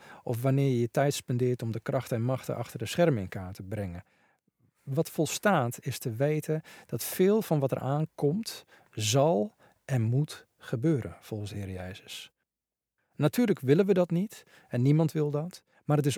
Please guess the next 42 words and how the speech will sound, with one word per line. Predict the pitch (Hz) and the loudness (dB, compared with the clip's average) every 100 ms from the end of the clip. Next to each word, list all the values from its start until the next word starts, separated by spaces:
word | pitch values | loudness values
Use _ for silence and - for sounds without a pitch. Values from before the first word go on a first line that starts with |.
| - | 0
onvermijdelijk | 226 220 156 127 117 104 127 165 - - _ _ - | 2 2 2 2 2 0 -2 -8 -12 -20 _ _ 0
dat | 135 196 | 4 4
het | 156 | 4
gebeurt | - 92 90 123 - | -4 -8 -6 -8 -10
voordat | - - 143 135 | -12 -4 -2 -2
het | 117 - | -4 -4
einde | 131 113 | -4 -4
komt. | - 98 98 - - _ | -6 -12 -14 -20 -20 _
Daar | 151 160 | 0 0
spreekt | - 139 120 | 0 -2 -2
de | 110 | -2
Bijbel | 113 107 98 | -4 -4 -6
van. | 98 101 - - | -10 -12 -14 -8
Er | - 131 | 2 6
moeten | 156 247 226 143 | 6 6 4 2
dus | 135 - | 2 0
oorlogen | 139 147 123 98 - 110 - - | -2 0 0 0 -4 -8 -10 -6
en | 139 120 | -2 0
geruchten | 139 131 - 113 | 0 -2 -2 -6
van | 107 | -6
oorlogen | 127 117 95 87 98 | -4 -2 -4 -6 -8
zijn. | 95 90 | -8 -6
Ongeacht | 160 170 147 - | -2 0 -2 -4
hoe | 117 127 | -4 -4
ze | 120 | -4
komen, | 120 113 110 101 | -2 -2 -2 -4
wie | 104 107 | -4 -4
er | 101 | -4
allemaal, | 101 95 95 - - - | -6 -8 -12 -20 -20 -20
eh, | - 98 113 - - - | -14 -10 -10 -10 -14 -8
debat | 113 123 113 107 | -2 0 -2 -4
aan | 104 | -6
is, | 101 98 | -6 -8
dat | - 127 | -6 -8
doet | 127 185 - | -2 -2 -2
er | |
even | 123 127 110 | -4 -2 -2
niet | 107 - | -4 -4
toe. | 110 92 - _ _ _ _ | -8 -8 -16 _ _ _ _
Er | - 127 113 | -4 0 4
moeten | 131 175 214 160 151 | 6 6 4 2 2
aardbevingen, | 147 147 120 107 104 104 101 | 0 2 2 0 0 -4 -4